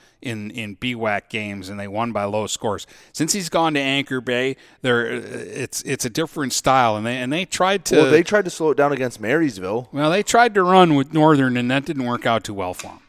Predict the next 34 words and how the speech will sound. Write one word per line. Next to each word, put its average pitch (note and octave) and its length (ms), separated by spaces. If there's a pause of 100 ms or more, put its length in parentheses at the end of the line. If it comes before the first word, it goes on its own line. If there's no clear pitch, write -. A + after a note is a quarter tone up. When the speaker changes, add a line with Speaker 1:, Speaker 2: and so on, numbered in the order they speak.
(120)
Speaker 2:
Yeah, G2+ 320
no, A2+ 180
obviously. F#2+ 720 (160)
That G#2+ 160
game A#2+ 160
was G#2 100
over, G2+ 580
I F#2+ 60
mean, F#2 240
what, F#2 320
a E2+ 60
half G#2 320
hour G2 260
into G2 140
the F#2 100
game? F#2+ 320 (300)
Speaker 1:
Yeah, B2+ 280
that, B2 280
it, C3+ 480
it, D#3+ 180 (140)
it E3 160
was D#3 240
over, B2 640
uh, A2 240
early. B2 500 (500)
Um, G2+ 760 (260)
I, D3 240
I E3 40
think G3+ 280
at, D3 220
at B2+ 240
one A#2+ 260
point B2+ 360
the, A#2 120